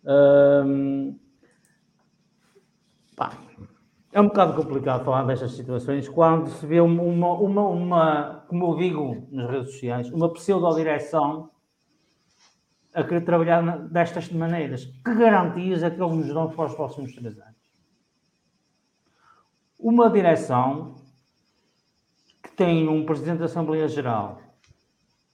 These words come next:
que não é seu padre, que ele diz que não quer ser seu padre, não quer ser tratado por seu padre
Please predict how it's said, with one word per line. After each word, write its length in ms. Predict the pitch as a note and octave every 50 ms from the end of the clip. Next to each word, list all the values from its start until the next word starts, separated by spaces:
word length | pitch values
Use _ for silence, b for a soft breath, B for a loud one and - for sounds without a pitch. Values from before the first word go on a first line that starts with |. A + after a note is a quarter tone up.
| _ _ _ _ _ _ _ _ _ _ _ _ _ _ _ _ _
que 80 | - D3+
não 160 | D#3 D#3 D#3
é 40 | D3
seu 200 | D#3 - C#3 A#2
padre, 340 | - C3 C3+ D3 D3+ C3+ A#2
que 80 | B2
ele 100 | C3+ B2
diz 120 | C3+ A#2+ -
que 80 | -
não 80 | C3+ B2+
quer 160 | B2+ A#2+ A#2
ser 140 | - - A2+
seu 160 | - B2 -
padre, 260 | - G#2 A2+ B2 B2
não 180 | B2 B2 A#2+ A#2+
quer 140 | B2 C3 -
ser 160 | - C3+ A#2
tratado 360 | A#2+ B2 B2 B2 B2+ A2+ A#2+
por 60 | -
seu 140 | - A#2+ G#2
padre 420 | - A2+ G#2+ G#2+ G#2+ A#2 C3+ B2+